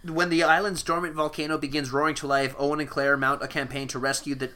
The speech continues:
remaining dinosaurs from this extinction level event. So basically, it's like, "Oh, there's dinosaurs on this island. We need to save these dinosaurs." And it's like, but they're dinosaurs and they've already been extinct once. So that's basically what I think Jeff Goldblum is trying to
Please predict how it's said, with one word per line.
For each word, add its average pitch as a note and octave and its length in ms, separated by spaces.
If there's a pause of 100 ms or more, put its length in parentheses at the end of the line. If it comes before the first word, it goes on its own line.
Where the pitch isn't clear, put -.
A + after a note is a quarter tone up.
remaining C3+ 420
dinosaurs C3+ 500
from C3 180
this B2 160
extinction C#3 760 (240)
level B2 360
event. A#2 380
So D3+ 180
basically, D#3+ 480
it's C#3 120
like, C#3+ 260 (280)
"Oh, - 140
there's D#3+ 200
dinosaurs D3 460
on F3+ 140
this E3 120
island. E3+ 520 (260)
We C#3+ 180
need E3 220
to D3+ 480
save C#3+ 320
these D3+ 160
dinosaurs." C#3 580
And C3+ 100
it's C#3 120
like, D3+ 160 (840)
but E3 160
they're D#3+ 100
dinosaurs F3 540
and D#3+ 80
they've D#3+ 120
already E3 160
been D#3 160
extinct D3 360
once. F3+ 480 (500)
So - 180
that's E3 260
basically E3 340
what C3+ 380 (260)
I A#2+ 100
think B2+ 500
Jeff B2 260
Goldblum B2 400
is A2+ 240
trying A2 320
to G2+ 320